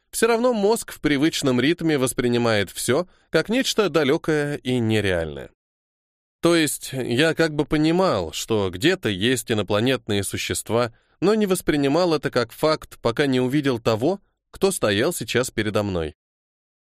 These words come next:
То, что это не человек, было понятно с первого взгляда. Стоящее напротив меня существо, хоть и имело форму тела, как у людей,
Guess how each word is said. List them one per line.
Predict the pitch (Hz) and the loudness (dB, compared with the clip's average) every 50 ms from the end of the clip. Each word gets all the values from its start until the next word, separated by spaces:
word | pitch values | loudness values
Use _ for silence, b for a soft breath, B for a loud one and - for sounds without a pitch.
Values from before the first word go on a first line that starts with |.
| _ _ _ _ _ _ _ _ | _ _ _ _ _ _ _ _
То, | - 180 180 | 2 2 2
что | 151 - 160 | 2 2 0
это | 147 139 147 139 | 0 2 2 0
не | 139 151 147 147 | 2 2 0 0
человек, | - - 131 120 123 120 120 135 170 175 127 - - - - | 0 -2 0 0 0 0 0 2 0 0 0 -2 -8 -14 -10
было | - 110 127 139 131 120 | -4 -2 0 0 2 2
понятно | 127 117 120 127 127 120 - - 107 | 0 2 2 2 2 0 0 -2 -4
с | 107 - | -4 -2
первого | - - 110 101 95 98 95 92 95 92 | -2 0 0 0 0 0 0 0 -2 -4
взгляда. | 92 90 - 101 95 95 90 82 73 76 78 - _ _ _ _ _ _ _ _ _ _ _ _ _ - | -4 -6 -4 -4 -2 -2 -2 -4 -6 -10 -16 -20 _ _ _ _ _ _ _ _ _ _ _ _ _ -8
Стоящее | - - 117 147 208 233 - - 202 185 | -2 0 2 2 2 2 2 0 2 2
напротив | 175 165 - 202 190 - - | 2 2 0 -2 -2 -2 -2
меня | 170 165 170 175 156 | 0 2 2 2 0
существо, | - 151 139 - - 139 - - - 202 240 190 104 - b b b b b b b | 0 -2 -2 -2 -2 -4 -4 -6 -4 -4 -2 -2 -2 -4 b b b b b b b
хоть | - 254 240 - | 0 0 0 2
и | 214 196 190 | 2 0 2
имело | 202 220 208 180 156 - | 2 2 2 2 2 2
форму | - 185 185 165 160 170 156 | 2 0 2 2 2 0 2
тела, | - 170 160 135 120 | 2 2 2 2 2
как | 113 - 127 - - | 0 0 -2 0 0
у | 120 | 0
людей, | 123 131 131 151 214 240 202 123 - | 0 -2 -2 -2 -2 -2 -2 -4 -6